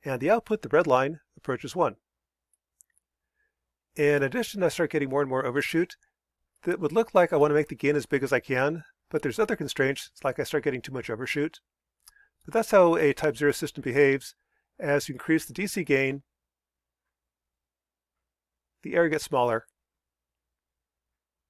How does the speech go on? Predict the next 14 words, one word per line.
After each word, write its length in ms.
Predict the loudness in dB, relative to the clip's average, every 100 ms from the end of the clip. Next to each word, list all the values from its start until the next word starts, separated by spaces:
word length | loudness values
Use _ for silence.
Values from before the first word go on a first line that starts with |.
| _ _ _ _ _ _ _ _ _ _ _ _ _ -20 _ _ -8
If 160 | -2
I 40 | 0
make 200 | 0 0
this 180 | -2 0
a 100 | 0
ramp 240 | 0 2
input, 340 | 0 0 -4 -4 _ _ _ _ _ _ _ _ -18
let's 140 | -16
do 160 | -12 -10
block, 460 | 0 2 2 -2 _ _ _ _ _ _
signal, 680 | -20 -6 -6 -4 -2 0 -2
producer, 840 | -4 -4 -4 -2 0 2 0 -2 _ _ _ _ _ _ _ _ _ _ _
uh, 300 | -10 -6 -6 0
ramp. 280 | 0 0